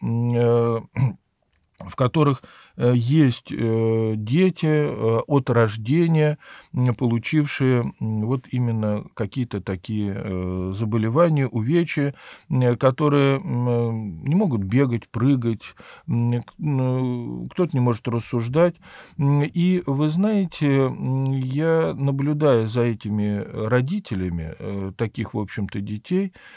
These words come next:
могу констатировать, что они становятся какими-то особыми людьми. Человек, э, посвятивший свою жизнь служению другому человеку,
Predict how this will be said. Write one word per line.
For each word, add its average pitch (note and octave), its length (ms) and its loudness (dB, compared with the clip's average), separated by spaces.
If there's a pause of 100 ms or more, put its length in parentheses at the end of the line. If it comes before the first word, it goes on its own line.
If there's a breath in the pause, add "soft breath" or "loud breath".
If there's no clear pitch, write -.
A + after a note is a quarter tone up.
(160 loud breath)
могу D3+ 600 0
констатировать, A#2+ 880 -2 (140)
что C#3+ 540 -2 (220)
они D#3 200 0
становятся D3+ 460 -4
какими-то C3 460 -6
особыми A2 460 -4
людьми. F2 460 -8 (760 loud breath)
Человек, D#3 800 0
э, - 40 -14 (240)
посвятивший D3 680 -2
свою C#3 320 0
жизнь C#3 460 0
служению C3 560 -2
другому C3 440 0
человеку, C#3 680 -4